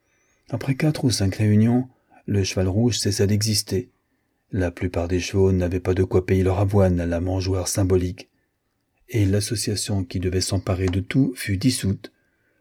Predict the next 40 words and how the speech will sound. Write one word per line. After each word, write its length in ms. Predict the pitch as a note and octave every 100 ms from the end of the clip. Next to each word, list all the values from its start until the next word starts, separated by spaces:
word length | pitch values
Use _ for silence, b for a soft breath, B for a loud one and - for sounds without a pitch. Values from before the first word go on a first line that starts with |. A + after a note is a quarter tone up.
| -
parce 180 | F2 -
que 120 | A#2
ses 160 | - G2
membres 500 | F#2 A2 A#2+ A#2 B B B
manquaient 380 | G#2+ F#2+ - F#2
souvent 460 | - F#2 F2+ F2+
de 140 | F#2 F#2
quinze 320 | G2+ G2+ -
francs, 340 | - F#2 - _ -
prix 200 | A2 F#2
de 100 | F2+
l'écho. 400 | F#2 G#2+ G#2 G2 _ _ _ _ _ _ _ _ _ _ _ _ _ _ _ _ _ -
Désarçonné 680 | G#2+ G2+ F#2+ - G#2 G2+ G2
d'une 200 | F#2+ F#2
chimère, 540 | - G#2 G#2 A#2+ G#2+ _ _ _ b b b
Balzac 540 | A#2 A#2 B2+ C#3 D#3 A#2+
en 140 | A2
remontait 480 | A#2 A#2+ A2+ G#2 C#3
bien 160 | A#2
vite 220 | A#2+ D3+ A2
à 40 |
une 120 | A2+
nouvelle, 440 | B2 A2 G2 - _ _ _ _ _ _ _ -
et 80 | C3
il 100 | G2
repartait 540 | G#2 F#2+ F#2+ - A#2
pour 200 | A2 F2
un 80 | F2
autre 260 | G#2+ B2 F2
voyage 440 | F#2 G2 G#2 G#2
dans 120 | G2
le 120 | F2+ F2
bleu, 320 | G2 A2 B2+ b b b b b
avec 240 | G#2 G2+ -
cette 220 | G2 -
naïveté 440 | B2 G#2+ - F#2
d'enfant 480 | F#2+ A2 - D#3 C#3
qui, 200 | - A2+
chez 180 | - G#2+
lui, 240 | C3+ D3